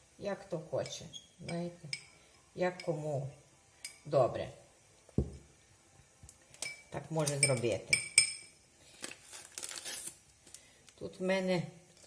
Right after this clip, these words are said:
польський розпушувач. Розпушувач польський.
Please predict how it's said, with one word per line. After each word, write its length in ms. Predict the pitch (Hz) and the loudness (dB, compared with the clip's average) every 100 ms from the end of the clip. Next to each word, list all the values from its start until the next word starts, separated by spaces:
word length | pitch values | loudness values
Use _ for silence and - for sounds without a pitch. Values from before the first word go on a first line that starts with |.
| - - - | -20 -10 6
польський 640 | 202 170 - - 156 - - | 8 8 6 0 0 -2 -4
розпушувач. 920 | 160 156 151 - 151 - 98 127 - - - - - - - - | 0 2 0 -2 -4 -2 -4 -6 -8 -12 -16 -20 -20 -20 -18 -8
Розпушувач 640 | 156 - 180 160 - - | -6 -6 -6 -4 -4 -4
польський. 600 | - - 185 185 - 180 | -2 0 0 0 -2 -2